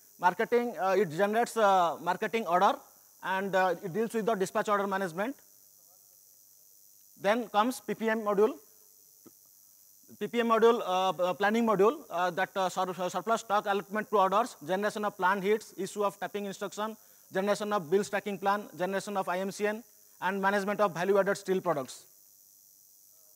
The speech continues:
And then comes the Q A T D, quality, uh, design of orders for production, analysis and decision, declaration of, uh, internal grade, declaration of final grade,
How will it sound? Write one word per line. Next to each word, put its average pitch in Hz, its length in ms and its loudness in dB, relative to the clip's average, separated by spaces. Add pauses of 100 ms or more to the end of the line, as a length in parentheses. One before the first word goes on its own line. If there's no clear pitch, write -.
(180)
And 175 200 -10 (100)
then 208 200 -2
comes 220 240 2
the 233 340 2
Q 226 140 2
A 220 60 6
T 220 120 0
D, 208 220 4 (120)
quality, 208 420 2 (580)
uh, 180 240 -2
design 202 400 0
of 226 140 2
orders 202 260 4
for 214 140 0
production, 220 580 0 (320)
analysis 214 480 0
and 214 160 -4
decision, 220 580 -4
declaration 208 480 -2
of, 208 240 -4
uh, 185 520 2
internal 202 340 -2
grade, 202 300 -2
declaration 196 420 -2
of 190 80 -4
final 190 320 -2
grade, 208 300 0